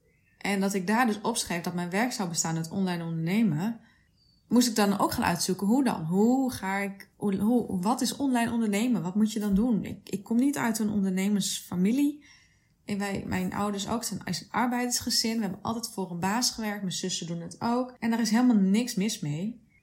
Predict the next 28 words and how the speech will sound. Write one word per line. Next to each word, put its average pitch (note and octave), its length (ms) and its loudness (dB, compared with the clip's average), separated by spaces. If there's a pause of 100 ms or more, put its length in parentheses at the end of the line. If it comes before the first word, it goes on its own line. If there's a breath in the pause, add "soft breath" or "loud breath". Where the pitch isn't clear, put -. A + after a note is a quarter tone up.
(220 soft breath)
Maar F#3 460 -4 (180)
mijn G3+ 200 2
basis F#3+ 800 4 (160)
van - 180 -6
hoe F#3 140 2
ik F#3+ 80 -2
mijn F#3 140 0
leven A3 220 0
dus G#3 120 0
wil - 100 -4
inrichten, E3 420 -4
is F#3 140 0
al F#3 60 -2
iets E3+ 160 -2
anders. B3 340 -2
Dus - 200 -8
dan G#3 140 0
moet A3+ 180 2
ik G#3+ 100 -4
iets - 200 -4
bij E3+ 180 -4
gaan D#3 160 -6
vinden G#3+ 560 0 (400 loud breath)
om A#3+ 160 0
dat F#3+ 140 2
mogelijk C4 380 0
te - 120 -8
maken. - 440 -12